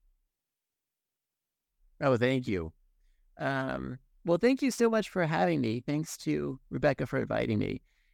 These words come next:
And also thanks to the, the Abbots for that performance. So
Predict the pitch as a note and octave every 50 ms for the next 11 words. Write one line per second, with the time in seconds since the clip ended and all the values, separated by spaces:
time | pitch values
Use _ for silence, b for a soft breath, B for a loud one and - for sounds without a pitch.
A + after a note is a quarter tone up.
0 | - - E3+ F3 G3 G3+ G#3+ A3 G#3+ - A3 G#3 F#3+ F3 F#3 G3 G3+ F#3 - -
1 | F3 D#3 D#3 D3 C#3+ C3+ C3+ C3+ - - C#3 D3+ - C3 D3 E3 E3 D3+ - -
2 | - C#3 C3 B2 C3 - B2 - - C3 A#2 - - B2+ C3 A#2+ A2 G#2 - -
3 | - - C#3+ C#3 B2+ B2+